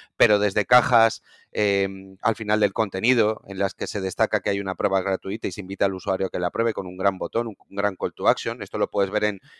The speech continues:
en cualquier blog, prácticamente de cualquier se-, eh, SaaS, por ejemplo, en el de Semrush, lo puedes ver. Em, se puede hacer con pop-ups. Cuando el usuario haya leído el noventa por ciento del contenido o haya estado en esta página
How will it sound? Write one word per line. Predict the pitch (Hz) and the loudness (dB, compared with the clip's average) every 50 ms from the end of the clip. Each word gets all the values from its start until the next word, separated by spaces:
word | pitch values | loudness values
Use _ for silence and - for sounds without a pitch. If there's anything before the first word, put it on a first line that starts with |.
| _ _ | _ _
en | - 113 | -12 -8
cualquier | 110 - 139 120 113 - 139 143 139 139 | -2 0 0 0 2 4 4 4 4 4
blog, | 131 135 147 143 - | 4 4 4 4 4
prácticamente | - 135 127 - 135 127 135 123 123 120 - 123 | 2 0 0 0 -2 -2 -2 -2 -2 0 0 0
de | 117 | 0
cualquier | - - 113 110 - 113 110 104 | 2 2 0 0 0 -2 -4 -4
se-, | - - 123 123 - - | -4 -10 -10 -8 -2 0
eh, | 110 107 104 104 104 101 101 101 101 98 | 0 2 2 2 0 0 0 0 -2 0
SaaS, | - - 151 202 - - _ _ - _ - | 2 4 4 4 2 -4 _ _ -20 _ -4
por | - 113 | -2 -2
ejemplo, | 107 120 120 123 127 | -2 -2 -2 -2 0
en | 120 113 | 0 0
el | 110 104 | 0 0
de | 104 92 | 0 -2
Semrush, | - - 107 95 90 - 80 76 - - _ - | 0 0 -2 -2 -2 -10 -10 -10 -10 -16 _ -12
lo | 92 90 | -10 -6
puedes | - 87 87 80 78 | -4 -2 -2 -2 -2
ver. | 82 76 - _ _ _ - - - - - - - | -4 -8 -8 _ _ _ -20 -20 -20 -20 -20 -10 0
Em, | - 123 120 117 113 107 107 110 _ _ - - | 4 6 8 8 6 6 2 -4 _ _ -20 -14
se | - - 127 113 | -6 -6 -2 2
puede | - 117 117 | 6 6 6
hacer | 110 123 120 | 6 4 0
con | - 110 98 92 | -2 -2 -2 2
pop-ups. | - 139 147 - 135 127 131 - - | 4 4 6 8 6 6 6 4 -2
Cuando | - 117 117 110 110 | -6 -4 -2 -2 0
el | 110 | -2
usuario | 117 117 - 127 131 147 170 180 175 | -2 -2 2 4 4 4 6 6 4
haya | 165 165 165 160 | 6 6 6 6
leído | 160 160 156 151 151 151 151 147 147 143 143 | 6 6 4 4 2 2 2 2 4 4 2
el | 139 139 139 135 135 | 2 2 2 0 0
noventa | 135 135 135 135 139 139 131 | -2 -2 -2 0 0 0 -2
por | 135 127 | -2 -4
ciento | - 131 127 127 | -6 -6 -4 -4
del | 123 123 | -4 -4
contenido | - 123 120 120 117 110 98 95 95 | -4 -6 -6 -4 -6 -4 -4 -4 -4
o | 98 101 - 104 110 | -4 -4 0 2 4
haya | 117 123 135 131 | 4 6 6 4
estado | 123 - 135 127 123 123 | 4 4 2 2 2 2
en | 120 120 | 0 -4
esta | 120 - - 120 | -4 0 0 -2
página | - - 104 - - - 90 87 85 85 80 | 0 0 -2 -2 -2 -8 -16 -16 -16 -18 -18